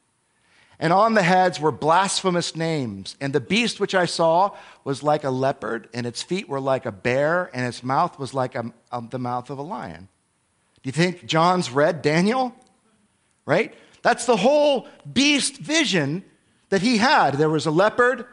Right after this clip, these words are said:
a bear, and a lion that were a part of those visions for the future kingdoms of men. And so this beast represents a kingdom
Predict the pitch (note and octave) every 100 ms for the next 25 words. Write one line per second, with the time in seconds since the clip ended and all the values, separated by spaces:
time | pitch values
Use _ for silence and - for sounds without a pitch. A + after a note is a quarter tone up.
0 | - C#3+ F#3 G3+ G#3+ B3 B3 - - D#3+
1 | E3 G3 C4+ G#3 A2 A2+ E3+ _ _ _
2 | _ _ - F3+ F#3+ F#3+ F#3 - A3+ C4
3 | A#3+ G3+ A3 D3+ F3 C#4 F3+ E3+ F3+ F#3
4 | F3 - F#3+ F#3+ F#3+ F3+ F3+ F3 E3+ C#3
5 | D3 A3 G3 A2+ A#2+ - - - F#3 F3+
6 | G#3+ D#3+ B3+ - - - _ _ _ _
7 | C3 E3+ C4+ B3 E3+ - D#3+ G3 A#3+ A3+
8 | G3+ G3 F#3 - A#3 C4 D#3 A2+ A2+